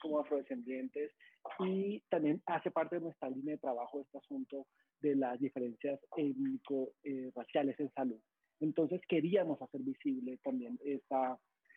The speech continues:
esa perspectiva de análisis. Y por eso creamos esta unidad en la que generamos, en que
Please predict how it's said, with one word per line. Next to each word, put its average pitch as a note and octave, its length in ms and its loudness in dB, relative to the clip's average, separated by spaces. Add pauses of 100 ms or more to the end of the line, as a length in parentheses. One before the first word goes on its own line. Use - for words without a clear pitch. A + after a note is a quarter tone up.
(120)
esa C#3+ 220 0
perspectiva C#3 600 -2
de C3 60 2
análisis. E3 640 0 (640)
Y F#3+ 180 -2
por F3+ 200 2
eso F3+ 140 -4
creamos F3 260 4
esta G3+ 120 2
unidad D#3+ 460 4 (120)
en D#3+ 140 -4
la D3 100 -4
que D3 240 -8 (100)
generamos, C#3+ 540 -2
en D3 140 -8
que C#3+ 200 -6